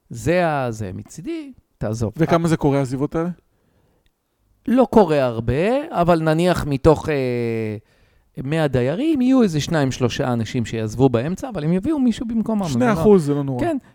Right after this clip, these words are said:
Speaker 1: אתה יודע, יכול להיות מצב, נניח, הוא נשאר תשעה חודשים,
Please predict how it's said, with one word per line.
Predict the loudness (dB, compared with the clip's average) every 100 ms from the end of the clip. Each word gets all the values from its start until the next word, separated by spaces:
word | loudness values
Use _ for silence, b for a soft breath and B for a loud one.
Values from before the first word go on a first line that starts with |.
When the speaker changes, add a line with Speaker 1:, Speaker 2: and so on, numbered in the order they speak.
| -8
Speaker 1:
אתה | -2
יודע, | 2 2
יכול | 2 0
להיות | 0 0
מצב, | -2 -2 -4
נניח, | -4 -4 -4
הוא | -4
נשאר | -4 -4 -4 -6
תשעה | -10 -6 -4
חודשים, | -2 -2 -2 -4 -6